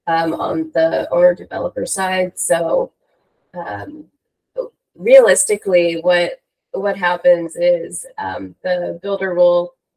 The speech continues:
essentially budget for really good BIM coordination. They'll have, um, a whole plan laid out on how to use these sophisticated tools to deliver a more predictable project.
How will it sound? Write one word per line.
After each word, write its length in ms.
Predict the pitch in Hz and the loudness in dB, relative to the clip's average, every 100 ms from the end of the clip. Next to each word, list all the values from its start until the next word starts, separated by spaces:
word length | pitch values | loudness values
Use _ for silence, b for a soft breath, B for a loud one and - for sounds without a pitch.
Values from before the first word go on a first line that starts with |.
| _ | _
essentially 500 | - - 180 175 180 | -6 0 0 0 -8
budget 440 | 175 175 175 185 _ | -2 -2 -2 -8 _
for 600 | 165 175 170 175 170 165 _ | -4 -2 -2 -6 -8 -10 _
really 300 | 175 175 170 | -4 -2 -4
good 420 | 160 175 170 175 _ | 0 0 0 -6 _
BIM 200 | - 190 | -10 -10
coordination. 960 | 190 165 185 254 262 - 233 226 214 202 | -10 -10 -2 0 0 -2 -2 2 2 0
They'll 180 | 170 180 | -6 -10
have, 340 | 185 175 185 175 _ _ _ _ _ - | -6 -4 -4 -10 _ _ _ _ _ -10
um, 500 | - - - - - _ _ _ _ _ _ _ _ _ _ | -8 -6 -8 -8 -14 _ _ _ _ _ _ _ _ _ _
a 80 | 208 | -6
whole 240 | 196 202 | -2 -4
plan 300 | - 233 226 | -2 0 2
laid 200 | 220 214 | 2 2
out 260 | 202 190 180 | 0 0 -2
on 120 | 175 | -2
how 120 | 190 | -4
to 100 | 180 | -6
use 640 | 175 202 180 175 175 - - 190 | -6 -6 -2 -2 -2 -4 -6 _
these 420 | 180 175 165 160 - | -10 -6 -6 -8 -8
sophisticated 800 | - 175 170 - 175 175 151 - | -10 -8 -8 -8 -4 -4 -4 -4
tools 320 | 226 214 - | -2 -2 -4
to 100 | 175 | 0
deliver 640 | 170 170 180 175 175 175 | 2 6 6 6 2 0
a 60 | 190 | -6
more 280 | 196 175 180 | -2 0 -2
predictable 800 | - 175 180 _ 180 - 165 _ | -6 -6 -6 _ -8 -6 -6 _
project. 640 | 180 175 226 254 254 - | -8 -6 -4 -4 -6 -12